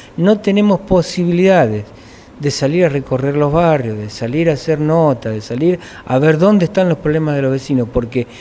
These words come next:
no vamos a tener recursos, porque vamos a estar más preocupados en defender, este, poder seguir estando al aire, que poder hacer noticias, que poder salir a buscar, este, los problemas de la gente, entonces la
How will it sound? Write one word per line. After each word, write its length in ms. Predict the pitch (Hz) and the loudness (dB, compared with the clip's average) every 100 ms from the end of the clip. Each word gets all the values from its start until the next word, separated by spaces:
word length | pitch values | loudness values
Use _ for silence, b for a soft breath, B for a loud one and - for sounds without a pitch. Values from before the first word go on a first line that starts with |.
| B B B | B B B
no 160 | 135 151 | 0 4
vamos 240 | 170 160 | 4 2
a 80 | 151 | 0
tener 340 | 156 151 143 120 | 0 2 0 2
recursos, 680 | 123 - 185 165 123 113 104 | -2 2 4 4 0 -6 -8
porque 240 | 117 110 | -10 0
vamos 200 | 131 151 | 2 2
a 80 | 143 | 2
estar 200 | 160 156 | 0 0
más 180 | 160 156 | 0 -2
preocupados 840 | 160 135 139 135 170 143 120 110 B B B - | -2 -2 -2 2 4 4 4 2 B B B -2
en 200 | 131 131 | 2 2
defender, 760 | 131 131 131 147 190 165 113 B B B - | 2 0 2 4 4 4 -2 B B B -4
este, 680 | 127 - - 127 120 117 113 B B - - | -4 -4 -2 0 2 0 -2 B B -20 -4
poder 260 | 139 147 180 | 4 6 4
seguir 320 | - 160 180 | 2 2 4
estando 320 | 156 180 175 | 4 2 4
al 120 | 165 | 6
aire, 440 | 196 185 143 127 117 B B | 6 6 4 2 0 B B
que 140 | 135 | -6
poder 200 | 127 147 | 2 2
hacer 240 | 160 - 170 | 2 2 2
noticias, 680 | 165 156 190 160 127 107 104 | 2 0 -2 0 -2 -4 -6
que 120 | 127 | -8
poder 260 | 113 135 143 | 0 0 0
salir 300 | 156 151 165 | -2 0 2
a 40 | |
buscar, 460 | 151 - 170 160 147 B B | 2 2 4 4 0 B B
este, 380 | 160 127 - 139 | -2 -2 2 2
los 100 | 135 | 2
problemas 380 | - 143 156 160 | 0 0 2 4
de 60 | 170 | 4
la 100 | 175 | 2
gente, 440 | 185 170 165 185 B B B | 0 0 0 -4 B B B
entonces 560 | 156 156 175 165 185 175 B B - | -2 2 2 2 0 -2 B B -12
la 220 | 135 131 | -6 -6